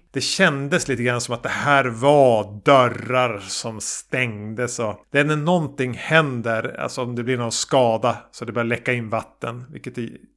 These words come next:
gör i alla de här filmerna. Eh, att de bara rusar dit och sätter dit någon grej som är som en... Vad heter det här när man höjer bilen med,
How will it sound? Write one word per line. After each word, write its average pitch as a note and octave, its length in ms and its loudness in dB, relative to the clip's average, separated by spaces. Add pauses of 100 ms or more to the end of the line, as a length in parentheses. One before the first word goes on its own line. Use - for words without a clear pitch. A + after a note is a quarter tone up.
(120)
gör B2+ 300 -4
i B2+ 60 -2
alla B2+ 180 -4
de B2+ 120 -10
här C3 80 -12
filmerna. B2 440 -8 (140)
Eh, C#3 300 2
att B2+ 160 2
de C#3+ 140 -2
bara B2 180 4
rusar C3+ 500 -2
dit C#3+ 380 -6
och B2+ 80 -4
sätter C#3+ 320 -4
dit D#3+ 440 -4
någon A#2 140 -4
grej A2+ 260 -2
som C3 160 -8
är A#2+ 40 -6
som B2 180 -6
en... A2+ 200 -6 (760)
Vad A#2+ 180 -4
heter B2+ 300 0
det G2+ 60 -6
här A#2 100 0
när A#2+ 80 -4
man A#2+ 140 -2
höjer C3 440 0
bilen A#2 600 -4
med, A2+ 180 -6